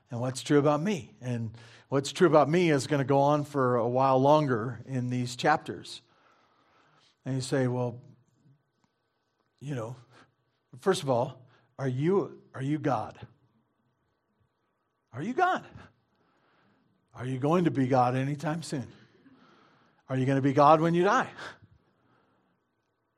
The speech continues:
You say, "Well, well, I wanna be. I wanna be in charge today.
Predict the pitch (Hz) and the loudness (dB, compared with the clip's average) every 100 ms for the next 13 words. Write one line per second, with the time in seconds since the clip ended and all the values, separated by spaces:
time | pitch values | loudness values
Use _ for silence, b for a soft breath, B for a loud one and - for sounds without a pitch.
0 | - 135 143 139 135 131 - _ _ 143 | -10 -6 -2 0 0 -4 -14 _ _ -10
1 | 160 196 185 143 - _ _ 131 160 165 | -4 -2 -2 -6 -18 _ _ -4 -4 0
2 | 277 330 143 135 240 254 B B B _ | 2 2 0 -4 -6 -10 B B B _
3 | _ _ _ _ _ _ _ 165 190 294 | _ _ _ _ _ _ _ 0 2 4
4 | 277 214 170 170 151 143 - 139 120 131 | 4 2 2 6 6 4 -4 -6 -4 -6